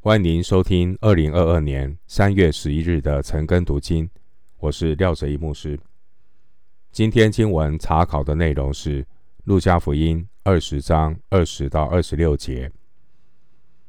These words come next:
路加福音二十章二十到二十六节。经文的内容是公会的人试探耶稣关于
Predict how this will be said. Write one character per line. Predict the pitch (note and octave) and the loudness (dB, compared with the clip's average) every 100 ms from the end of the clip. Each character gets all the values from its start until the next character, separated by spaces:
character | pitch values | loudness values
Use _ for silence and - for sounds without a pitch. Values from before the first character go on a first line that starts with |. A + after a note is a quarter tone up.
| - - - | -20 -20 -4
路 | A2 A2+ | 4 6
加 | G#2+ G2+ | 6 4
福 | D#2+ | 4
音 | D#2+ F2 - | 4 2 2
二 | F#2 | 0
十 | - C#2 | 0 -4
章 | - D#2+ D#2 - | 0 2 2 2
二 | F#2+ | 0
十 | D#2 - C2 | 0 -4 -2
到 | D#2 | -2
二 | D2 D#2+ | 0 -2
十 | - | 0
六 | D2+ C#2 | 0 0
节。 | - B1+ A#1+ C#2 - - - - - - - - - - - - | -2 -8 -8 -12 -16 -20 -20 -20 -20 -20 -20 -20 -20 -20 -20 -6
经 | - C3 | 2 4
文 | G2 | 6
的 | E2+ | 6
内 | G2 | 4
容 | D#2+ D2 D#2 | 4 2 0
是 | F2 D#2 D2 - - - - - - - | 0 0 -2 -8 -18 -20 -20 -20 -20 -4
公 | - C3 | 2 2
会 | C3 A2 | 4 4
的 | E2+ | 4
人 | D2 C#2+ D2 | 2 0 -2
试 | - E2 | -2 -2
探 | - D2 C#2+ | 0 0 2
耶 | D2+ | 0
稣 | - D#2 D#2 - - - | 0 -4 -4 -6 -14 -8
关 | - E2+ E2 | 2 2 2
于 | C#2 C#2 | -2 -4